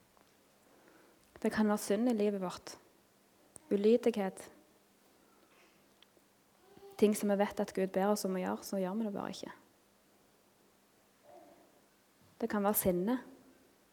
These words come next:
At vi er sinte på Gud. Eller sår, smerte, ting som vi har opplevd i fortida. Og så prøver vi å skjule det for Gud,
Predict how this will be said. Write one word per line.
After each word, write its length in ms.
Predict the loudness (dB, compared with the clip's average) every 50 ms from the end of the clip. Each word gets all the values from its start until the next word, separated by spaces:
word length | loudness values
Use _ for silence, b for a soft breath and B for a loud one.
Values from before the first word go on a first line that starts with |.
| _ _ _ _ _ _ _ _ _ _ _ _ _ _ _ -10
At 140 | -8 -6 -4
vi 40 | -4 -4
er 40 | -4
sinte 260 | -4 -6 -6 -6 -6
på 140 | -4 -4 -2
Gud. 240 | -2 -2 -2 -4 -8 -14 -18 -20 -20 -20 -20 _ _ _ _ _ _ _ _ _ _ _ _ _ _ _ -14 -8 -4
Eller 160 | -2 0 -2
sår, 400 | -2 -2 0 2 2 2 2 0 -4
smerte, 560 | -6 -4 -4 -4 -6 -8 -8 -4 -4 -4 -4 -6 -8 -6
ting 160 | -6 -6 -4
som 140 | -4 -4 -4
vi 80 | -4
har 60 | -4 -6
opplevd 420 | -4 -2 -2 -2 -2 -4 -8 -10
i 80 | -8 -6
fortida. 400 | -6 -8 -6 -4 -2 -2 -2 -4 -6 -10 -18 -20 -20 -20 -20 -20 _ _ _ _ _ _ _ _ _ _ _ _ _ _ _ _ _ _ _ _ _ _ _ _ _ -20 _ _ _ _ _ _ _ _ _ _ _ _ _ _ _ _ _ _ _ _ _ _ -20 -20 -20 -20 -18 -18 -18 -20 -20 -20 -20 -20 _ _ _ _ _ _ -20 -14 -6
Og 80 | -2
så 80 | -2 -2
prøver 300 | 0 2 2 2 2 2
vi 80 | 2 2
å 60 | 2
skjule 320 | 4 6 6 6 8 6 4
det 100 | 4 2
for 140 | -2 -2 0
Gud, 240 | 0 0 0 0